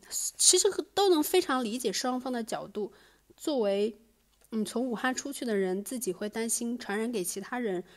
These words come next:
然后受到别人这样的眼光啊、疑问啊，自己心里肯-，肯定会不舒服。但是作为另外一个方面来讲，其实他们也是，嗯，想保护自己和周围人的生-，生命安全。我觉得可以，可以，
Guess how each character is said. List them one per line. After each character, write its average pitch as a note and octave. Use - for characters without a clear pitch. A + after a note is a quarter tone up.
然 G3
后 G3+
受 A#3+
到 A3
别 G3
人 G#3+
这 B3
样 A3
的 F#3
眼 F#3
光 A3
啊、 G#3+
疑 G3
问 A3
啊， G3+
自 -
己 G#3
心 B3
里 B3+
肯-， F#3+
肯 -
定 A#3+
会 C4
不 B3+
舒 C#4
服。 G#3+
但 A#3+
是 B3+
作 B3+
为 A#3
另 C#4+
外 B3+
一 G#3+
个 G3+
方 A3+
面 A3+
来 G#3
讲， F3+
其 A3
实 A#3
他 C#4
们 C#4+
也 F3+
是， A3
嗯， G3+
想 A3+
保 F3+
护 A#3
自 A#3
己 F#3
和 F#3+
周 A#3+
围 G#3+
人 G3+
的 G3+
生-， A#3
生 -
命 B3
安 A#3+
全。 G#3
我 G3+
觉 A3
得 C#4+
可 -
以， G#4+
可 -
以， G4+